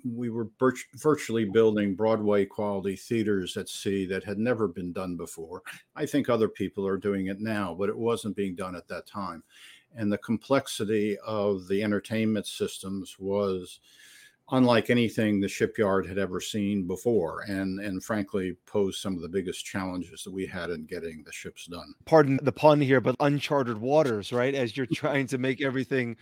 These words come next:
Speaker 2: bigger and better, and like you said, Broadway style entertainment on a cruise ship.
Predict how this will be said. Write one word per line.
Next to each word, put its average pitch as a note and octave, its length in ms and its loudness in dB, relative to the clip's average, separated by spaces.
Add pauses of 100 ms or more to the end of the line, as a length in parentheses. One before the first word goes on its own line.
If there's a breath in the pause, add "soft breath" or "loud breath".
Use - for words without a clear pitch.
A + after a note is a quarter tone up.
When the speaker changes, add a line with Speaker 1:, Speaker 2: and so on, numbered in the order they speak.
(240 loud breath)
Speaker 2:
bigger D3+ 360 4
and C3 140 0
better, C#3 340 2
and B2+ 140 -4
like C3 140 -2
you B2+ 80 -4
said, B2 240 -2 (260)
Broadway C3 360 0
style B2+ 560 -2
entertainment B2+ 640 -6 (160)
on C#3+ 160 -2
a A#2+ 60 -6
cruise E3 360 -4
ship. - 260 -4